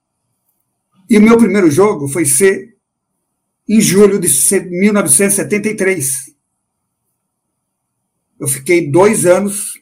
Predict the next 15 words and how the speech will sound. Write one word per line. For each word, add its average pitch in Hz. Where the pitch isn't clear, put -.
treinando, 190
treinando, 175
pensando 185
em 196
desistir, 170
mas -
eu 214
sentia -
que 214
no 214
Paulinho 202
existia 190
alguma 190
coisa 190
que, 202